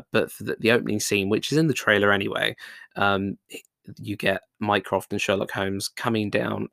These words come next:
up from London to the country house, uh, to meet Enola. And Enola's like, uh, uh, trying to find her brothers. They walk straight past her, and then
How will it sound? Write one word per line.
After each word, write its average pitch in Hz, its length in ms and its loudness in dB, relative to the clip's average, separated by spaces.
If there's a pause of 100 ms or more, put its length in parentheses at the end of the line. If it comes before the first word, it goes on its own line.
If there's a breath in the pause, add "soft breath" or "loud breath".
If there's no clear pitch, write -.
up - 160 0
from 107 160 -2
London 104 420 -4
to - 140 -4
the - 120 -8
country 107 340 -4
house, 104 380 -6 (520 loud breath)
uh, 95 160 -2 (100)
to - 120 -8
meet 113 360 0
Enola. 98 400 -4 (460 loud breath)
And 95 200 0
Enola's 98 480 0
like, 101 280 -4 (1080 loud breath)
uh, 120 200 -2 (180)
uh, 107 240 0 (180)
trying 110 200 0
to 98 60 -4
find 101 280 0
her - 140 -8
brothers. 120 480 2
They 101 140 -2
walk 98 220 -2
straight - 240 -4
past 110 340 2
her, 107 300 2
and 101 120 -4
then 101 360 -2